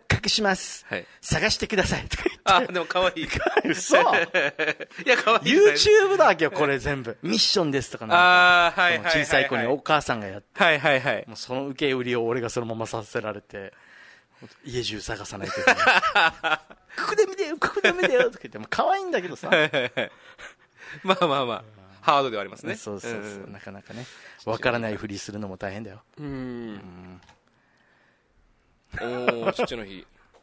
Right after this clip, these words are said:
Speaker 1: <laughs> おそらさん。「父を卒業したのですか？父の日が流れ作業」。そう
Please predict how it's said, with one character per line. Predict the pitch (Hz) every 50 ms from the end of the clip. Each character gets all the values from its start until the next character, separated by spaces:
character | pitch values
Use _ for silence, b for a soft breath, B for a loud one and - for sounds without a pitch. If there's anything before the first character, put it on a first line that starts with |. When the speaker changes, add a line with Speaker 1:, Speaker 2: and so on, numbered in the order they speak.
| _ _ _
Speaker 1:
<laughs> | _ _ _ - - - _ _ _ -
お | -
そ | - - 127
ら | 117
さ | - - _
ん。 | _ _ _ _ _ _ _
「父 | - - - - 233
を | 214 170
卒 | - - 120 - - 147
業 | 156 156 156
し | 151 -
た | - 151
の | 135 110
で | 110 -
す | - -
か？ | - - _ _ _ _ _
父 | - - - -
の | 143 135
日 | 113 110
が | 107 101
流 | 98 95 104 117 147
れ | 156 151
作 | - - 143
業」。 | 120 107 - _ _ _ B B B B B B B B B B B B
そ | B - - 107
う | 101